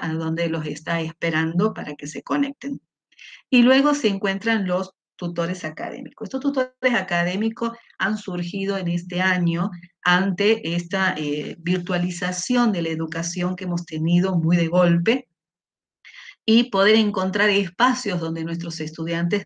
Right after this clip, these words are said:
puedan ir, eh, consultando y también siendo informados sobre cómo vamos virtualizando los diferentes procesos de la universidad,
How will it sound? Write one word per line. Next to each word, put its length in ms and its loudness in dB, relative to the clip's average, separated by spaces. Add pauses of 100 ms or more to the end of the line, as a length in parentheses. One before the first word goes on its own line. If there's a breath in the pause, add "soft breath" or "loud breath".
(380 loud breath)
puedan 500 4
ir, 320 0
eh, 320 -6
consultando 1120 0
y 120 -4
también 380 0
siendo 340 -2
informados 920 0 (220 loud breath)
sobre 360 -2
cómo 360 2
vamos 360 2
virtualizando 840 0
los 140 0
diferentes 600 -4
procesos 720 -4
de 120 -6
la 100 -8
universidad, 760 -6